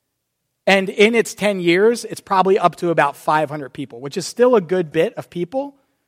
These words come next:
but it's not what it could be if Phil was the center of attention. We need to be content with what we have materially.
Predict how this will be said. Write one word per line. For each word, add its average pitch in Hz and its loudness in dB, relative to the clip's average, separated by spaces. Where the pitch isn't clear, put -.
but 185 2
it's - -8
not 170 0
what 175 2
it - -12
could 240 -4
be 135 -6
if 160 -6
Phil 175 -2
was 156 -4
the 151 -16
center 143 -12
of 127 -12
attention. 120 -20
We 151 -6
need 185 -6
to 220 -6
be 208 -4
content 165 -6
with 139 -12
what 190 -8
we 165 -2
have 160 0
materially. 214 -2